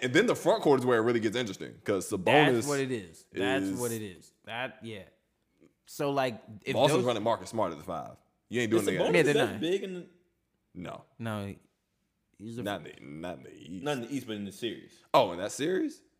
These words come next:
Speaker 3: Is he better than
Speaker 2: Uh,
Speaker 3: Miles Turner?
Speaker 1: He's playing like it right now.
Speaker 2: More skill for sure.
Speaker 1: He's
Speaker 2: I'm
Speaker 1: playing
Speaker 2: trying,
Speaker 1: like it.
Speaker 2: I'm trying to think. So Boston is gonna, like, tie, mind you, like,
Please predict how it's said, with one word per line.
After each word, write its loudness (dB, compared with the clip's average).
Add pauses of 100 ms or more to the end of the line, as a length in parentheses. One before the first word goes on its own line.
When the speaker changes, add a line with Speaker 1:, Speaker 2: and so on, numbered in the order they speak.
(240)
Speaker 3:
Is -14
he -2
better 4
than -2
Speaker 2:
Uh, 0
Speaker 3:
Miles -4
Turner? -8 (540)
Speaker 1:
He's -10
playing -2
like 0
it -2
right 0
now. -6 (1700)
Speaker 2:
More -6
skill -8
for -18
sure. -16 (1120)
Speaker 1:
He's -12
Speaker 2:
I'm -2
Speaker 1:
playing 2
Speaker 2:
trying, 2
Speaker 1:
like -2
it. -4
Speaker 2:
I'm -4
trying -10
to -14
think. -18 (480)
So -12
Boston -4
is -8
gonna, -6
like, -12
tie, -8
mind -4
you, -6
like, -6